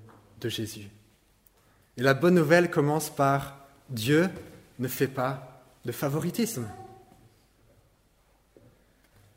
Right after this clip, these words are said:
Donc, tout être humain, Dieu l'aime. Et Dieu aimerait bien l'accueillir. Et Dieu veut lui partager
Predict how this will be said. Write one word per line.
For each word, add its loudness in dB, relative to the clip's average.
Donc, -4
tout -4
être 0
humain, 0
Dieu 0
l'aime. 0
Et -2
Dieu 0
aimerait 2
bien 0
l'accueillir. -6
Et -6
Dieu 4
veut 4
lui 0
partager 0